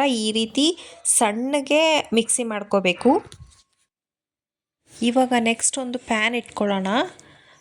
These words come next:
ಪ್ಯಾನ್ ಇಟ್ಕೊಂಡಾದ್ಮೇಲೆ ಇದಕ್ಕೆ ಒಂದು ಟೂ ಕಪ್ ಆಗೋಷ್ಟು ಹಾಲನ್ನ ಹಾಕ್ಕೋಬೇಕು. ನಾನು ಇವಾಗ ಎರಡು ಕಪ್ಪಿನಷ್ಟು ಹಾಲನ್ನ ಹಾಕ್ಕೋತಾ ಇದ್ದೀನಿ.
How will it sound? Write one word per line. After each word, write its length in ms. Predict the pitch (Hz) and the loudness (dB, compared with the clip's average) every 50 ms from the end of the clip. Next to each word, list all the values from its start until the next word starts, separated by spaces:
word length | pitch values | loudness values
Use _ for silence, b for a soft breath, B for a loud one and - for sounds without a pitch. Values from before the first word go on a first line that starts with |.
| b _ _ | b _ _
ಪ್ಯಾನ್ 340 | - 233 220 220 240 269 262 | -4 -2 -2 -2 -4 -4 -4
ಇಟ್ಕೊಂಡಾದ್ಮೇಲೆ 1040 | 247 226 - - - - 240 240 233 226 208 202 208 208 208 208 208 208 220 254 277 | -4 -6 -6 -6 -4 -2 -2 -2 -2 -4 -4 -4 -4 -4 -4 -4 -2 0 0 0 0
ಇದಕ್ಕೆ 760 | 277 233 202 196 202 185 190 226 247 240 - - - 220 247 | 0 -2 -2 -6 -6 -2 0 0 0 0 -2 -2 0 2 4
ಒಂದು 400 | 262 247 240 233 226 220 220 226 | 4 4 2 0 0 -2 -2 -2
ಟೂ 360 | 214 - - - 240 262 285 294 | -4 -4 -4 0 2 4 4 2
ಕಪ್ 300 | 285 - 262 254 - 226 | 2 0 -2 0 0 0
ಆಗೋಷ್ಟು 600 | 220 220 208 214 208 208 202 202 - - - 254 | 0 0 0 2 2 2 2 2 0 0 2 0
ಹಾಲನ್ನ 500 | 269 262 - 196 202 214 220 233 233 226 220 | 0 2 0 0 0 0 0 -2 -2 -2 -2
ಹಾಕ್ಕೋಬೇಕು. 880 | 208 202 202 - - 190 185 190 185 180 - 202 233 285 370 - _ _ B B B B B B B B B B B B B B _ _ _ _ _ _ B B B B B B B - 226 | -4 -4 -4 -2 -2 -2 0 0 -2 -2 0 2 2 2 2 0 _ _ B B B B B B B B B B B B B B _ _ _ _ _ _ B B B B B B B -4 -2
ನಾನು 380 | 233 226 220 226 240 254 262 | 0 0 2 2 2 2 2
ಇವಾಗ 440 | 269 262 247 240 233 220 220 220 - 247 262 | 2 0 0 0 0 0 0 0 2 2 2
ಎರಡು 540 | 254 220 202 202 202 220 240 247 277 - | 2 2 2 2 2 2 2 2 0 0
ಕಪ್ಪಿನಷ್ಟು 680 | - 233 220 - - - 233 220 220 220 220 - - 262 | 0 -2 -4 -2 -2 -2 0 0 0 0 -2 -2 -2 -2
ಹಾಲನ್ನ 500 | 254 240 214 202 208 214 220 220 214 226 240 233 | -2 -2 -2 -2 -2 0 0 -2 0 0 2 2
ಹಾಕ್ಕೋತಾ 420 | 214 190 - - 208 202 - 202 | 2 0 -2 -4 -6 -4 -2 -2
ಇದ್ದೀನಿ. 580 | 202 196 180 175 - 185 180 185 208 254 339 381 | -2 -2 -4 -4 -6 -6 -4 -2 -2 -2 -2 -4